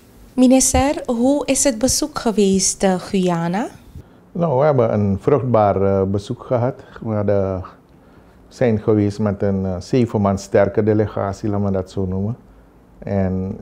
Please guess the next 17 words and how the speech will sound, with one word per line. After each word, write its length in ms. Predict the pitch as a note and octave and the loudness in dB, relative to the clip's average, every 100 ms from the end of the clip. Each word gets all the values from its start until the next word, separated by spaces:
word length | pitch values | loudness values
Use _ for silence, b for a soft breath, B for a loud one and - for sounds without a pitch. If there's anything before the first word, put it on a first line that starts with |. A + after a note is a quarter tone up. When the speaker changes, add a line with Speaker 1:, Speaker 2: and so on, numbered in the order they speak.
| - - | -12 -4
Speaker 2:
met 220 | F#2+ F#2 | -2 -2
de 120 | F2+ | -4
technische 460 | G2+ F#2 G2+ F#2+ G2 | -4 -2 -4 -2 -2
mensen, 480 | F#2+ F#2+ - C3 - - - | -2 -4 -6 -10 -12 -18 -14
eh, 240 | - G#1 G#1+ G#1 G1+ - | -10 -8 -8 -8 -10 -10
de 100 | F#2+ | -10
adviseurs, 680 | - - G2+ - F#2+ G#2+ - - b b b b b - | -10 -10 -12 -4 -2 -2 -6 -20 b b b b b -12
die 480 | G#2 G2 F#2+ F#2+ G2 - | -4 -2 0 -2 -6 -8
het 220 | G#2+ - | -8 -4
werk 320 | G2 F#2 F#2+ | 0 0 0
hebben 200 | G2+ F#2+ | -2 -2
voorbereid. 640 | F2+ F#2+ F2+ F#2 F#2 F#2+ F#2+ | -2 0 0 0 0 -2 -2
En 100 | - | -6
natuurlijk 640 | F2+ - F#2+ F2+ F2+ - - - b b b b | -6 -4 -2 -2 -4 -10 -20 -20 b b b b
gedurende 580 | - A2+ G#2+ G2+ G2+ G2 | -10 -2 0 0 0 -2
de 100 | F#2+ | -4
voorbereiding, 840 | - G2+ F#2 G2 F#2+ F#2 F#2 G2 | -2 0 0 0 0 0 -2 -4